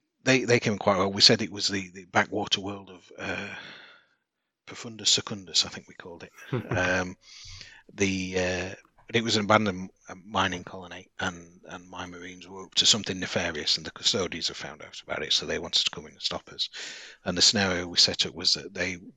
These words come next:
Speaker 1: the Custodes were coming in two waves, with a third of their force in the thir-, first wave and then two-thirds in the second wave. But they had to come down lengthways, and that worked quite nicely. Uh, we chose to do lengthways between us because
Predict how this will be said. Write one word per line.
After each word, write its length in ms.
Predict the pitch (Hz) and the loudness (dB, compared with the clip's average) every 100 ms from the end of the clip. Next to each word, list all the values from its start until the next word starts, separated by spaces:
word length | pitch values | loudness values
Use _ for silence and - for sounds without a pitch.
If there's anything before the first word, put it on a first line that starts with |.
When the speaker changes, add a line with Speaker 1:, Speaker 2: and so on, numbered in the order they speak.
| _ _ 135 | _ _ -20
Speaker 1:
the 80 | 95 | -18
Custodes 500 | - 107 101 85 - | -4 0 0 -4 -10
were 160 | - - | -14 -18
coming 160 | 92 | -18
in 60 | 92 | 0
two 220 | - 107 | 0 0
waves, 480 | 90 92 90 92 - | -2 -2 0 0 0
with 160 | 90 | -4
a 40 | 95 | -10
third 280 | - 104 87 | -2 0 2
of 80 | |
their 100 | 85 | 0
force 380 | 80 - 90 - | -4 -6 -4 -4
in 80 | - | -4
the 40 | |
thir-, 220 | 78 - 82 | -8 -10 -8
first 340 | - 85 - | -4 -2 -2
wave 240 | 82 80 | -2 -4
and 100 | 78 | -4
then 100 | 80 82 | -10 -8
two-thirds 520 | - 80 - 80 - | -8 -8 -14 -10 -10
in 60 | |
the 80 | 71 | -2
second 320 | - - - | -2 -2 -8
wave. 240 | 85 82 80 - - - - | -18 -18 -18 -20 -20 -20 -16
But 80 | - | 2
they 80 | 98 | 4
had 140 | 110 | 6
to 60 | - | 4
come 140 | - 95 | 2 0
down 200 | 87 85 | 0 0
lengthways, 580 | 87 82 - 78 - - | -2 -4 -10 -8 -4 2
and 100 | 120 | 6
that 140 | 127 | 6
worked 180 | 117 107 | 6 0
quite 240 | - 101 | -2 -2
nicely. 600 | 98 104 92 - 92 92 - | -2 0 2 2 0 -4 -10
Uh, 280 | 98 90 90 | -14 -14 -16
we 80 | 90 | -4
chose 280 | - 107 - | -2 0 -2
to 100 | - | -4
do 160 | 90 | -6
lengthways 400 | 85 87 - 82 | -6 -8 -8 -8
between 340 | - - 90 85 | -6 -4 -4 -6
us 100 | 80 | -10
because 340 | - - 85 | -10 -6 -4